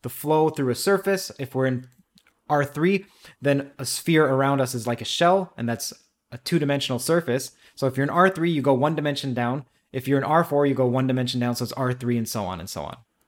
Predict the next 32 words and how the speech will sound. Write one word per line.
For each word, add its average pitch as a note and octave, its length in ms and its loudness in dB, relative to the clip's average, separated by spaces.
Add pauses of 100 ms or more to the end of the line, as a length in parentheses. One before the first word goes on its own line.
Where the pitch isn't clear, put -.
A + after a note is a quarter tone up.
(160)
Technically, D3 440 0
to C#3 100 -2
be B2 160 2
rigorous, D3+ 420 4
you B2 60 2
need A#2+ 160 2
to G#2+ 60 -10
show B2 220 0
that A2+ 160 -4
the G2+ 80 -8
potential D3+ 600 -2
of - 140 -12
some A2+ 180 -2
Laplacian A2+ 580 -2
vanishes, C#3+ 500 0 (340)
but - 280 -2 (260)
we A#2+ 120 0
can B2 140 4
leave A2 140 4
that. F#2+ 260 -6 (680)
Let's C#3 160 0
get D3 140 2
to C#3 80 2
looking B2+ 280 2
at A#2+ 60 -2
some B2 160 2
of A#2 60 2
the A2+ 60 0
papers A#2 360 -4
on A2 100 -2
extra A2 260 -6
dimensions. G2 560 -8